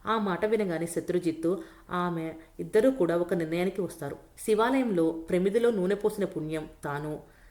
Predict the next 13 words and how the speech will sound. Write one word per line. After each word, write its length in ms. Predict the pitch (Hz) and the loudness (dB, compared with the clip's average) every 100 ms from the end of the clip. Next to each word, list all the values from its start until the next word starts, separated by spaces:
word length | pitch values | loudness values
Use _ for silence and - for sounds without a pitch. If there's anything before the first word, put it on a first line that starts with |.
| - - 240 | -20 -8 0
చీర 100 | 254 | 0
చింగు 380 | 269 214 196 | 0 -4 -2
చి-, 580 | 233 - - - - - | -4 -6 -14 -20 -20 -4
చింపి 440 | 175 160 165 233 - - - - | -4 -2 -2 -4 -8 -20 -20 -2
ఒత్తులను 380 | 175 180 247 254 247 | -2 2 0 0 0
చేసిన 220 | 185 170 | 0 0
పుణ్యం 420 | 160 156 156 156 156 - 175 | -4 -6 -6 -6 -8 -12 -4
ఆమె 260 | 170 190 | 0 2
తీసుకుంటామని, 760 | 208 175 170 170 160 147 151 151 - - 247 | 2 0 -2 -8 -6 -6 -6 -8 -12 -12 -2
ఇక 120 | 262 | 0
దీపం 400 | 180 190 269 254 | 0 0 0 2
వెలిగించిన 420 | 208 185 185 170 | 0 0 -2 -4
పుణ్యం 440 | 160 165 175 214 | -4 -2 0 -2